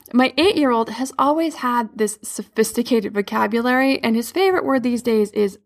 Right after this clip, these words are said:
predominantly. Most of the time they use the words correctly. Sometimes they push the boundaries a little bit, but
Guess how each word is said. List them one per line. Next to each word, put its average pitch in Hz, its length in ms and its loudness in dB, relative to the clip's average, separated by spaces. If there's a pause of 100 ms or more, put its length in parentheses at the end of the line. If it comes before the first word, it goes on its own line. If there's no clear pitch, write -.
predominantly. 214 1080 -2 (580)
Most 302 280 4
of 392 80 -4
the 392 80 6
time 330 260 4
they 311 80 6
use 262 240 2
the 262 120 -2
words 226 260 -2
correctly. 214 680 -4 (220)
Sometimes 214 800 -8 (500)
they 381 160 0
push 370 300 0
the 320 100 0
boundaries 262 540 2
a 214 80 -2
little 208 240 -4
bit, - 340 -12
but 190 220 -4